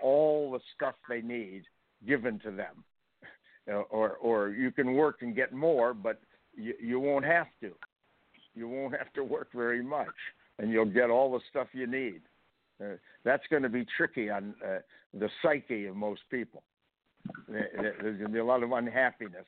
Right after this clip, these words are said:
because of that, unfortunately. You know, we weren't designed. See, we weren't designed for, for the situation that we're facing now.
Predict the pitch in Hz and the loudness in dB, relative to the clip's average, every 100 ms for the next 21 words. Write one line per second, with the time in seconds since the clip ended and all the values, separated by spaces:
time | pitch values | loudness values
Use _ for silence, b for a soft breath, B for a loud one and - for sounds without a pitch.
0 | - 104 104 87 95 87 85 80 _ _ | -16 -8 -8 -8 -10 -10 -12 -14 _ _
1 | _ _ _ _ _ _ _ 107 104 139 | _ _ _ _ _ _ _ -6 -4 2
2 | 131 110 90 82 76 - _ - - _ | 2 2 -8 -10 -14 -20 _ -18 -18 _
3 | _ _ 101 101 - B 147 180 190 202 | _ _ -6 -6 -6 B 2 4 4 2
4 | 143 165 160 196 190 107 95 - 131 139 | 2 2 2 0 0 -6 -8 -8 -6 -4
5 | 175 180 196 147 170 185 190 175 151 b | -4 -4 -8 -6 -6 -4 -4 -4 -8 b
6 | b _ - 127 - - 135 123 120 - | b _ -2 -2 -2 -6 -2 -2 -4 -6
7 | 117 - 113 110 127 170 160 151 135 139 | -8 -6 0 0 2 2 2 0 4 2
8 | - 135 123 - 117 - 190 - 107 90 | 2 0 0 0 -2 2 2 2 -4 -6